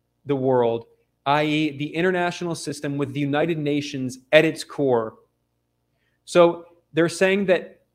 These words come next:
that trying to talk about a so-called rules-based international order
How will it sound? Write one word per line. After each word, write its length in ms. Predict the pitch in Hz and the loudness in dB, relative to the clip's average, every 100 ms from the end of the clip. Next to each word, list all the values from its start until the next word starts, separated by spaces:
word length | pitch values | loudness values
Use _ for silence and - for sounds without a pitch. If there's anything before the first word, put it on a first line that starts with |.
| _ _ _ _ _ _ _ | _ _ _ _ _ _ _
that 260 | 165 156 - | -4 -4 -4
trying 280 | - 190 208 | -2 0 0
to 100 | 202 | -4
talk 340 | 202 - 185 | -6 0 2
about 220 | 185 170 165 | 4 2 2
a 80 | |
so-called 420 | 151 185 180 175 151 | -2 -4 0 0 0
rules-based 1000 | 131 147 202 233 190 127 147 131 127 - | -2 2 4 4 2 0 -2 -2 -6 -8
international 600 | 135 131 123 123 - 127 | -6 -4 -4 -6 -10 -8
order 440 | 120 120 117 131 | -2 -2 0 -4